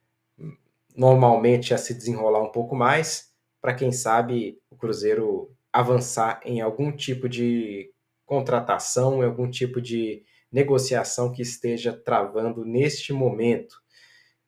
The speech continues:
Então, pessoal, como eu disse, vai ser um áudio mais curtinho. Eu quero mais uma vez só agradecer a vocês aí por todo o apoio, agradecer a vocês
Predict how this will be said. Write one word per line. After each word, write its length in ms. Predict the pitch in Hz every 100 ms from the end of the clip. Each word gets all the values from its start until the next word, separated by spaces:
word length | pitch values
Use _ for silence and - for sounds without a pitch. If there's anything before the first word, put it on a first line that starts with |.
| _
Então, 220 | _ 226 226
pessoal, 680 | 196 - 165 127 101 - _
como 180 | 143 165
eu 80 |
disse, 380 | 156 143 127 -
vai 120 | 120
ser 180 | 123 143
um 120 | 135
áudio 260 | 123 123 120
mais 220 | 120 120
curtinho. 720 | - 98 - 151 185 180 170 - _ _ _ _ _
Eu 880 | 123 123 123 120 117 110 107 101 95 _
quero 220 | 139 139
mais 240 | 143 131
uma 140 | 139 127
vez 240 | 127 123
só 500 | 127 - 143 143 131
agradecer 600 | 110 127 123 120 117 -
a 60 | 131
vocês 440 | 110 104 120 110
aí 180 | 110 117
por 220 | 120 113
todo 160 | - 113
o 40 |
apoio, 480 | 92 - 139 151 147
agradecer 520 | 120 117 110 107 -
a 80 | 120
vocês 580 | 104 - 120 110 -